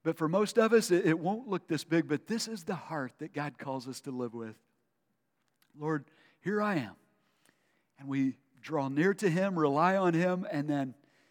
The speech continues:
he uses us to go be a light, be a blessing, be a father to the fatherless, sending out Libby and, and Lindley. And we get to be a part of this. Those of you other who are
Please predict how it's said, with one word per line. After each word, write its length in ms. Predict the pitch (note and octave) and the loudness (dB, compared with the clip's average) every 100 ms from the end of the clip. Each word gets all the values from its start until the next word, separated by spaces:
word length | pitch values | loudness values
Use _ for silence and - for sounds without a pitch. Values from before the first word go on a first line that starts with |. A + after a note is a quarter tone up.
| _ | _
he 100 | - | -8
uses 520 | G3 G3 F#3+ D3+ C#3 | -6 -4 -4 -4 -4
us 260 | C3+ B2+ - | -4 -6 -8
to 80 | C3 | -10
go 260 | B2+ D3 | -8 -6
be 140 | C3+ C#3 | -4 -4
a 80 | C3 | -4
light, 360 | B2 A#2+ C3 | -4 -6 -10
be 100 | C#3 | -10
a 60 | C#3 | -10
blessing, 580 | A#2+ C3+ C#3+ - B2+ A#2 _ - _ | -6 -6 -6 -8 -10 -10 _ -20 _
be 80 | C#3+ | -8
a 60 | C#3 | -8
father 540 | - F3+ F3+ G3+ G#3 | -8 -6 -4 -2 -4
to 120 | - | -2
the 100 | G3 | -4
fatherless, 680 | E3+ B2+ B2+ C3 B2+ B2+ - _ | -2 -4 -4 -8 -10 -12 -14 _
sending 320 | - E3 E3 | -12 -10 -6
out 200 | D#3+ D#3 | -4 -4
Libby 340 | E3 E3 D#3 D3 | -2 -2 2 0
and, 160 | C3+ | 0
and 240 | - C3+ B2 | -6 -12 -4
Lindley. 360 | D#3 E3 C#3+ | -2 0 -2
And 120 | C3+ | 0
we 80 | D3+ | 0
get 180 | F#3+ G3 | 2 2
to 80 | G3 | 2
be 120 | F3+ | 0
a 80 | E3 | 0
part 260 | - F3 | 2 0
of 80 | E3 | 2
this. 220 | D3 C#3 - - - | 2 0 -2 -20 -8
Those 200 | F3 F3+ | 0 0
of 80 | E3+ | 2
you 160 | F#3 F#3 | 6 8
other 240 | F#3 F3+ _ _ _ - | 8 4 _ _ _ -8
who 140 | E3 | 0
are 180 | E3 | 2